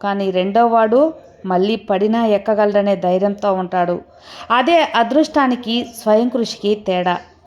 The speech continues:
నువ్వు స్వయం కృషితో పైకి రావాలన్నదే ఈ సాయి ఆశ. ఖచ్చితంగా నీ యొక్క సామర్థ్యంతోనే మంచి పైకి ఎదుగుతావు. ఆ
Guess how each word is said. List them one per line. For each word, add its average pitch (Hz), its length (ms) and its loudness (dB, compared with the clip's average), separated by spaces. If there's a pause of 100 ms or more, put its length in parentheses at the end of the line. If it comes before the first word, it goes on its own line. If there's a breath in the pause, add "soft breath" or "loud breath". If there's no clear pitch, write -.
(100)
నువ్వు 202 320 2
స్వయం 196 360 -2
కృషితో 214 380 -2
పైకి 202 360 0
రావాలన్నదే 208 760 2 (160)
ఈ 240 180 -2
సాయి 190 420 0
ఆశ. 175 240 0 (880 loud breath)
ఖచ్చితంగా 226 720 2 (140)
నీ 269 180 6
యొక్క 294 300 2
సామర్థ్యంతోనే 220 1200 0
మంచి 196 380 -6
పైకి 196 380 -2
ఎదుగుతావు. 185 600 0 (120)
ఆ 202 200 -2